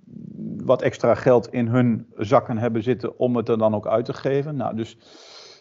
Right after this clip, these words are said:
eh, en dat merken we ook, hè. We merken dat de mensen gemakkelijker voor een tikje hogere kwaliteit gaan. Daar waar het de laatste misschien voor drie of vier jaar geleden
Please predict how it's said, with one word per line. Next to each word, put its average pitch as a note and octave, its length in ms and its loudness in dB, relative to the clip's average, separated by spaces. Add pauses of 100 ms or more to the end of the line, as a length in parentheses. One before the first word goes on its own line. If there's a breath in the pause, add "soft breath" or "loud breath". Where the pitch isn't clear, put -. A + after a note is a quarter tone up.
(140 loud breath)
eh, - 400 -2
en B2+ 80 2
dat A#2 100 4
merken A2+ 340 2
we D3 60 0
ook, C3+ 180 2
hè. C3 100 0
We B2+ 100 -2
merken A2 320 -2
dat G#2 140 -4
de A2+ 60 -6
mensen A2 400 -2
gemakkelijker A2+ 840 2 (280)
voor A2+ 500 0 (160)
een G#2+ 240 -2
tikje B2 360 0
hogere A#2+ 540 4
kwaliteit A2 520 0
gaan. G2+ 440 -6 (460)
Daar A#2+ 280 2
waar A2+ 200 2
het G#2+ 100 -6
de A#2+ 80 -4
laatste A2+ 420 0
misschien A2+ 540 -4
voor A#2 160 -2
drie A#2+ 220 2
of A2+ 60 -2
vier C3 160 0
jaar A2+ 180 2
geleden A#2 540 2